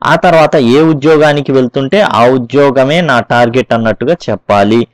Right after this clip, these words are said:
లేకపోతే "ఎందుకు ఈ ఉద్యోగం మానేసి వెళ్ళిపోతావుగా" అనే అంశం వస్తుంది. కాబట్టి జనరల్గా, జనరల్ సెన్స్, ఆ, అంటే లెక్చరర్తో పరిచయం, ఆ, అంటే జనరల్గా మనం అదే మాట మాట్లాడతాం.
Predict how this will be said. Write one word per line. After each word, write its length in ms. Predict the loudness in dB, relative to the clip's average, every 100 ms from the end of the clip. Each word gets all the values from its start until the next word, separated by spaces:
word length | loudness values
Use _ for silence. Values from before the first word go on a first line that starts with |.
| _ _ 0
లేకపోతే 460 | 2 2 0 0
"ఎందుకు 300 | 0 0 -2
ఈ 100 | 0
ఉద్యోగం 380 | 0 0 0 0
మానేసి 360 | 0 -2 -2 -2
వెళ్ళిపోతావుగా" 640 | -2 -2 0 0 0 -2
అనే 240 | -2 -6 -8 _ _ -8
అంశం 320 | -6 -4 -4
వస్తుంది. 400 | -4 -6 -6 -4
కాబట్టి 680 | -4 -4 -4 -8 -6 -6 -6 _ _ _ -4
జనరల్గా, 560 | 0 0 0 0 -4 -10 -2
జనరల్ 360 | 0 0 0
సెన్స్, 400 | -2 -8 -10 -20 _ _ _ _ -6
ఆ, 140 | -4 -4
అంటే 220 | -2 0
లెక్చరర్తో 540 | 0 -2 -2 0 0 -2
పరిచయం, 520 | -2 -2 -6 -6 -6
ఆ, 360 | -6 -4 -4 -8 -8
అంటే 320 | -6 -4 -6 -8 _ _ -6
జనరల్గా 520 | -2 0 0 0 -2
మనం 420 | -2 -4 -4 -4 -4
అదే 200 | -2 0
మాట 240 | 0 -2 -2
మాట్లాడతాం. 640 | -4 -4 -4 -4 -6